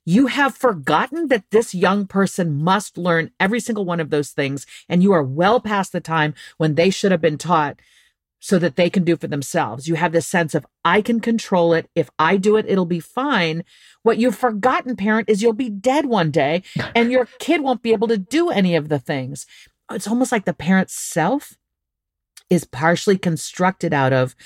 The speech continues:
Speaker 1: "What did I take care of for my kid today? What did I handle for them, um, such that I advanced the ball for them?" It's, again, that short term, "I did it,"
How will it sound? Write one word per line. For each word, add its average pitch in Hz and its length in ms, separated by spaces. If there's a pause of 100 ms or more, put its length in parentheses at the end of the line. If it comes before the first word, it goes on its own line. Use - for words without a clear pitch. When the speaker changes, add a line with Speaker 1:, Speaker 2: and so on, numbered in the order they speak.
(320)
Speaker 1:
"What 156 380
did 208 140
I 180 120
take - 380
care 139 320
of 90 280
for 147 160
my 131 160
kid 131 280
today? 117 400 (280)
What 185 200
did 185 120
I 165 160
handle 165 460
for 170 380
them, 247 320 (580)
um, 170 240
such - 460
that 156 160
I 151 100
advanced 156 560
the 175 60
ball 160 260
for 214 140
them?" 233 280
It's, 165 160
again, 180 260
that - 200
short 202 320
term, 196 260
"I 175 220
did 147 220
it," 131 160